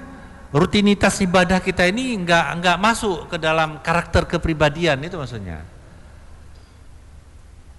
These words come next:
Betapa banyak orang sholat, sholat,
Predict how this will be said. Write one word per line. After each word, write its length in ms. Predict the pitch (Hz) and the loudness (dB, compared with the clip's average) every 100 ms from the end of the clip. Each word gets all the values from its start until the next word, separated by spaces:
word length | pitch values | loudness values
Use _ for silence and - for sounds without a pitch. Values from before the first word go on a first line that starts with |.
| - - - - - - - - | -20 -20 -20 -20 -20 -20 -20 -10
Betapa 320 | 135 139 175 190 | -6 -4 0 2
banyak 400 | 175 214 226 190 | 4 4 2 2
orang 320 | 175 175 165 160 | 4 4 2 0
sholat, 640 | 170 156 180 180 - - | 2 4 4 2 -4 -4
sholat, 400 | 147 135 165 | 0 2 2